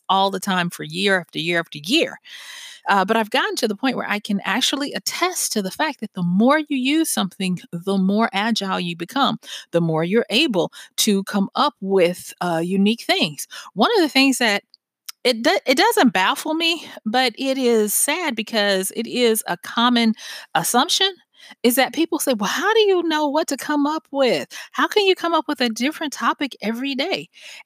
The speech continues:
And I usually will <laughs> tell them, "The more you do it, the more you do get to the point where you can come up with a different topic," especially if you are in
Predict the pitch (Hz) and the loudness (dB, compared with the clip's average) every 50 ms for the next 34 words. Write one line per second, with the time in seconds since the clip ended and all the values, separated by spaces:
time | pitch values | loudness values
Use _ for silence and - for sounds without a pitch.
0 | - - 208 214 214 208 202 202 196 196 196 196 - - - _ _ _ _ _ | -2 0 2 2 4 2 2 2 2 2 0 -2 -2 -4 -16 _ _ _ _ _
1 | _ _ _ _ _ - 175 185 180 190 214 294 370 - 440 453 370 240 214 233 | _ _ _ _ _ 0 0 2 2 4 4 4 4 4 4 4 4 4 4 2
2 | - 269 269 330 349 311 190 170 160 151 147 185 214 185 214 214 208 214 233 269 | 2 0 0 2 4 4 4 2 2 -2 -6 -6 0 2 4 4 4 4 2 2
3 | 277 254 254 226 190 208 294 403 381 - - - - _ - - - - - 185 | 2 0 -2 -2 0 0 2 2 2 0 -2 -4 -6 _ -16 -20 -16 -8 -6 0
4 | 175 226 233 233 233 240 254 262 254 233 233 262 247 214 175 - - 220 269 359 | 2 6 8 8 8 8 8 6 4 4 4 2 2 0 -2 -2 2 4 6 8
5 | 427 254 160 208 _ _ - 160 233 226 - - - 220 196 190 - 240 226 - | 6 6 4 -2 _ _ -8 -2 -2 -2 -2 -2 -6 -6 -6 -4 -2 -2 -2 -2
6 | - 196 202 196 208 226 220 - 202 190 - - 214 196 190 175 - - 185 - | -2 -4 -4 -2 -2 -4 -2 -2 -4 -4 -2 -2 -2 0 -2 -2 -4 -6 -8 -6
7 | - 196 180 202 202 - - 185 - - 233 220 - 202 208 - 202 - - - | -6 -6 -4 -4 -6 -6 -6 -8 -6 -2 -2 0 0 -2 -4 -2 -2 0 0 0
8 | - - 349 415 403 - - - 185 156 147 147 110 165 - _ - - - - | 2 0 2 2 2 2 2 0 0 -2 -2 -4 -8 -8 -12 _ -18 -18 -16 -16
9 | - - _ - - 294 339 302 - - 285 277 262 233 190 - - _ - 220 | -18 -20 _ -2 0 2 2 2 0 -2 0 2 2 2 2 0 -4 _ 0 2
10 | 240 247 247 233 214 202 196 208 | 4 4 4 2 2 0 0 -2